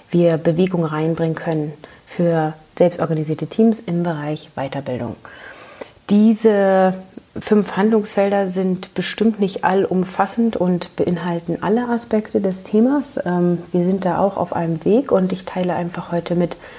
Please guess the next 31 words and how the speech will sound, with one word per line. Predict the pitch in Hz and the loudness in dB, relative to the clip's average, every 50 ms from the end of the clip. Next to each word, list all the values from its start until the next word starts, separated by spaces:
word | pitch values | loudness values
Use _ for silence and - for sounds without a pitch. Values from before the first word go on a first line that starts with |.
| - - - - - - | -18 -18 -18 -20 -6 -4
was | - 180 180 180 | -2 -2 0 0
wir | - 185 | 0 0
auf | 170 175 | 2 0
unserem | - 175 180 175 170 165 | -2 -2 0 0 2 2
Weg | 175 175 170 | 0 -2 -2
bisher | - 180 165 - - 185 170 165 | -4 -6 -6 -4 -2 -2 -2 0
so | 165 170 | 0 -2
für | 160 - - 175 | -2 0 0 0
Erfahrungen | - 165 - - 185 185 185 185 175 | 0 0 -2 -2 -2 -2 0 0 0
gemacht | 170 165 170 180 180 - - - | 0 0 -2 -2 -4 -6 -6 -6
haben | 208 202 208 214 233 247 240 | -4 -2 -2 0 0 0 0
und, | 196 170 175 175 170 165 - | 0 0 0 0 -2 -2 -2
ähm, | 180 165 170 160 165 | -2 -2 0 0 0
was | 160 165 165 - | -2 -2 -2 -4
wir | - 165 | -4 -4
daraus | 165 156 156 160 - | -2 -4 -4 -4 -4
entwickelt | - 165 - - 175 - 233 220 - - | -6 -6 -4 -6 -2 0 0 -2 0 -4
haben. | 202 196 196 202 202 208 208 - - - - - - - - - - - - - | -8 -6 -4 -2 -2 -2 -4 -6 -12 -20 -20 -20 -20 -20 -20 -20 -18 -20 -6 -2
Und | - 190 190 190 185 185 185 | 0 0 2 2 2 2 0
ich | - 185 - | 0 -2 -4
freue | - - 190 190 196 | -4 -4 -2 0 2
mich | 208 196 185 190 - | 0 0 -2 -6 -8
total, | - - 185 - - - 180 185 202 233 247 254 247 214 | -8 -8 -8 -6 -6 -6 -4 -2 -2 0 2 2 4 4
wenn | 202 196 190 | 2 2 0
du | 185 196 214 233 | 2 2 2 4
als | 214 196 185 185 - - | 2 2 -2 -4 -2 2
Hörer, | 214 226 254 247 226 202 | 4 4 4 4 2 -2
als | 196 - 175 170 - - - | -2 -2 -4 -4 -6 -2 0
Hörerin | 226 240 240 - 226 208 202 202 190 185 185 185 185 | 2 2 2 0 -4 -2 0 0 2 2 2 2 2
dich, | 190 180 170 170 - - - - | 0 0 -2 -2 -6 -8 -6 -4
äh, | - 170 165 165 165 | -4 -2 -4 -4 -6